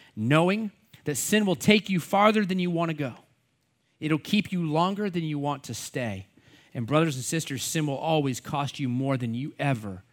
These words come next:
wanted to pay. We must count the cost.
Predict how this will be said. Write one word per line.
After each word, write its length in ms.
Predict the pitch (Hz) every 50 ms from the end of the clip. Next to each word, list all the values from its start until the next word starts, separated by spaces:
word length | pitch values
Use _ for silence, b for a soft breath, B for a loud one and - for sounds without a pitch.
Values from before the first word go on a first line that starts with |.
| _ _ _ _ _ _ -
wanted 520 | - 113 120 117 113 104 - 98 90 90 - _ _ _ _ _ _ _ _ -
to 120 | - - 101
pay. 400 | - - - 95 95 92 - _ _ _ _ _ _ _ _ _ _ _ _ _ _ _ _ _ _ _ _ _ _ _ _ _ _ _ -
We 280 | 120 156 180 175 147
must 680 | 127 120 123 131 139 151 151 127 117 - - - - - -
count 420 | - - 151 135 120 107 104 _ - _ _ _ -
the 80 | 113
cost. 560 | - - - 113 113 - - - - - -